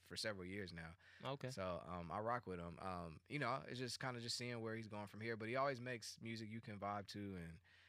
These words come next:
Speaker 1: and that's fun mo-, majority of the time.
Speaker 2: Yeah.
Speaker 1: He makes,
Speaker 2: He's
Speaker 1: uh,
Speaker 2: another, he's the cool guy. He's another one like Dime. It's like, you ain't gonna catch him doing no, no corny. He's like a cool, smooth music type of dude.
Speaker 1: F-, yeah.
Speaker 2: He can actually rap, though.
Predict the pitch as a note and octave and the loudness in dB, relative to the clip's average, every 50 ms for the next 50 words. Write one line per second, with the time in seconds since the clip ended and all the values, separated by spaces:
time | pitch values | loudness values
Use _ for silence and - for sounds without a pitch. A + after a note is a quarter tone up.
0 | - - F2+ F2+ F#2 - - - G2+ G#2+ G#2 G#2 G#2 G2+ G2+ G2+ - - - F#2+ | -10 -6 -4 -4 -4 -4 -4 -4 -2 -2 -2 -2 -2 -4 -6 -8 -10 -6 0 2
1 | G2+ E2 - F2+ F#2+ G2 G2+ G#2 G#2 G2+ G2 G2 F#2+ G2 F#2+ F2 E2+ E2+ E2 D#2+ | 2 2 2 0 -2 0 2 2 2 2 2 2 2 2 4 4 6 6 6 4
2 | E2 G2+ G2+ G#2 A2 G#2+ - - - - - - - - - - - - - A#2+ | 4 2 2 0 0 0 0 -2 -4 -4 -6 -10 -18 -20 -20 -20 -12 -2 4 6
3 | C3+ C#3+ D3 C3+ B2+ B2+ A#2+ A#2 G2+ F#2+ A#2+ C3+ C#3 C3+ A#2+ G2+ - - A2+ G#2 | 8 8 8 8 8 6 6 6 6 6 6 6 6 4 2 2 4 6 6 6
4 | G2 F2+ E2+ E2 D#2+ D#2 D#2 D#2+ F#2+ G2+ G2+ G#2 G2+ G2+ G2+ F#2+ F#2+ F#2 F2+ F2+ | 6 6 4 2 2 2 2 0 2 2 4 4 6 6 6 6 6 4 4 4
5 | F2+ F2+ E2+ D#2+ E2 F2 F2 F2 E2+ D#2+ D#2 D#2 D#2 - - _ - - - E2+ | 4 4 4 4 4 4 4 4 4 2 -2 -4 -8 -12 -16 _ -20 -8 -4 -4
6 | E2+ F2 F#2+ G2 G2 F#2+ F2+ F2 E2+ - G2+ F2 - - F#2+ F2 F2 E2 F2 E2 | -2 -2 0 0 0 0 0 -2 0 2 2 2 2 0 0 0 0 0 -2 -2
7 | E2 D#2+ D#2+ D#2+ D#2+ D#2 - _ - - E2 E2+ D#2+ - - G#2 F#2+ F2 E2+ D#2+ | -2 -2 -2 -2 -4 -6 -10 _ -8 -6 -4 -4 -6 -4 -2 0 0 0 0 -2
8 | D#2+ F2 G#2+ A2+ B2 A2 F#2+ E2+ F#2+ F2 - - A#2+ G#2+ G#2 G2 F#2 - - A2+ | -2 -2 -2 2 2 2 2 2 0 -4 0 2 4 4 4 4 2 0 0 2
9 | G#2 G#2 G2 G2 G2 F#2+ F2+ F#2 F2+ F#2 F#2 F2+ F2 F2 F2 D#2+ - - F#2+ F2 | 2 4 4 4 2 2 2 2 2 4 4 2 2 0 -2 -2 -2 -2 -2 -2
10 | F2 F2 E2 D#2+ F#2 F#2 F#2+ F#2 F#2 F#2 - - _ - - - - - - - | -2 -4 -4 -2 0 0 0 0 -2 -4 -6 -10 _ -20 -20 -20 -20 -18 -16 -14
11 | - F#2+ G2+ G2+ D#3+ F3 D3+ C3+ C#3+ C3+ - - F2+ D#2 C#2+ F2+ G#2 G#2+ - - | -10 0 4 4 6 10 10 10 10 10 8 4 0 4 6 8 8 8 6 4
12 | - D2+ C2+ - | -2 -8 -6 -8